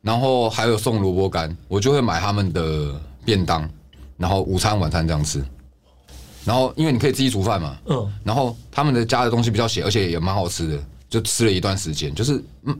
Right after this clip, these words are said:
Speaker 1: 就是一直省啊。啊，朋友要约要出门是没有办法出门的。
Speaker 2: 懂。
Speaker 1: 那，那时候刚换了一群朋友嘛，就以前有一群不好的朋友，
Speaker 2: 嗯。
Speaker 1: 然后后来现在这一群就是实况，可是新的朋友又约你，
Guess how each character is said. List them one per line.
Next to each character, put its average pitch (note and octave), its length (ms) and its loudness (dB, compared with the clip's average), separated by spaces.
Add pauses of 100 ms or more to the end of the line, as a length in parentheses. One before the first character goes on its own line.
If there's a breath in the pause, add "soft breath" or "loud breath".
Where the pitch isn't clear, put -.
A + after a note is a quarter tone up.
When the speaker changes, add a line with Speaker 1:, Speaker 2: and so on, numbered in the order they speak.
Speaker 1:
就 D#3 80 0
是 F3 100 2
一 G3 80 0
直 D#3+ 100 2
省 G2+ 240 0
啊。 F2 100 -2
啊， C3 160 0
朋 C#3 140 0
友 C3 140 2
要 C3+ 160 4
约 B2+ 200 4
要 B2 100 2
出 B2 160 0
门 G2 320 2 (360 loud breath)
是 C3 160 0
没 A#2 100 4
有 A#2 80 4
办 A2 120 0
法 F2 120 0
出 F#2 120 -2
门 D2 160 -2
的。 C2 80 -10 (180)
Speaker 2:
懂。 F#2+ 180 -6
Speaker 1:
那， B2 80 4
那 C#3+ 80 6
时 C3+ 120 2
候 B2+ 280 4 (920 loud breath)
刚 F#3 240 2
换 F3 240 4
了 B2+ 80 4
一 D3 120 4
群 A2 200 0
朋 F#2+ 160 0
友 F2 140 0
嘛， D2+ 100 -2
就 A2+ 80 4
以 A2 120 0
前 F#2+ 240 0
有 G2+ 160 2
一 - 20 -2
群 F2+ 240 0
不 A2 80 0
好 D#3+ 80 2
的 C3+ 80 2
朋 E2+ 160 -2
友， D2+ 120 -2
Speaker 2:
嗯。 D2 60 -8 (220 loud breath)
Speaker 1:
然 G#2 100 0
后 A2+ 60 0
后 A#2+ 120 4
来 F#2+ 280 0 (340 loud breath)
现 C#3 140 0
在 B2+ 100 2
这 B2+ 120 2
一 B2 40 2
群 A2 160 -2
就 A2 80 2
是 A2+ 80 0
实 F#2 160 -4
况， E2+ 220 -2
可 A#2 140 0
是 D#3+ 200 0
新 F3 200 0
的 D3+ 100 0
朋 B2 160 0
友 A#2+ 180 4
又 C3 140 6
约 B2+ 180 4
你， F#2+ 360 0